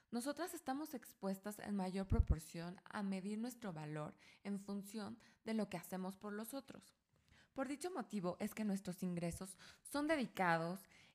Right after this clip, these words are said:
casi en su totalidad hacia los demás o hacia la búsqueda de cómo nos vemos para así ser aceptadas por el resto de la sociedad. Nuestros gastos generalmente están correlacionados a las necesidades de otros.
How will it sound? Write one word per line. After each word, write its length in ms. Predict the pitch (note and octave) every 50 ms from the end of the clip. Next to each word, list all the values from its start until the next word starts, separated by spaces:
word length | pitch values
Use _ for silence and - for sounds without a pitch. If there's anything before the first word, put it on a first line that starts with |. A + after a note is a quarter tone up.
| _ _ _
casi 260 | - C#4+ D4+ D4+ E4
en 80 | D#4+ D4+
su 140 | - A3+ F3+
totalidad 720 | - E3+ - D#3+ D#3+ D#3+ D#3+ D#3+ E3 E3 E3 F3 G3+ - - - -
hacia 260 | G3+ G3+ G3 G#3 F#3
los 180 | F3+ F3 E3+ E3
demás 500 | E3+ D#3+ E3 E3 F3 F3 - - - -
o 100 | - G3
hacia 240 | F#3+ F#3+ F#3+ G3 F3
la 140 | F3 F3+ F3+
búsqueda 680 | F3+ G3+ A3+ B3 A3+ - - - G#3 F#3 F#3+ F#3+ G#3 - - - - - - _
de 140 | - G#3+ G#3
cómo 260 | - B3+ C4 C#4 D4
nos 240 | C#4 B3 G#3+ F3+ -
vemos 420 | - E3+ D#3 D#3+ D#3 - G3 - - - - _ _ _
para 220 | - G3 G3+ G3+
así 400 | G#3 G#3 - - A#3+ B3 B3 B3
ser 240 | - - A3+ G3 G3
aceptadas 720 | G3 G3 G3 - E3+ - - - F#3 F#3 - G3 G3+ -
por 160 | - - F3+ E3+
el 100 | D#3 D3
resto 300 | D#3+ D#3 D#3+ - - D#3+
de 100 | - -
la 140 | - F3
sociedad. 480 | - - F#3+ - - A3+ A3+ A#3 - - - - _ _ _ _ _ _ _ _ - - - - _ _
Nuestros 340 | A#3+ B3 B3 B3 C#4+ C#4 A#3+
gastos 300 | C#4+ D4 - - F#4+ -
generalmente 720 | E4+ E4+ C4 A#3 A3 G#3+ A3 A3 A3 G3+ F#3+ F3+ F3+ G3
están 240 | G3 - G3 F#3+ F#3+
correlacionados 840 | - G#3 G3+ F3+ E3+ E3 E3+ - E3+ D#3+ D#3+ D#3+ D#3+ E3 F3 -
a 40 | -
las 120 | E3+ E3+ E3+
necesidades 640 | D#3+ D#3+ - D#3+ - E3 D#3 D#3 D#3 E3 D#3 C#3+
de 100 | D3 C#3+
otros. 480 | C#3 C#3 C3+ - - - - - -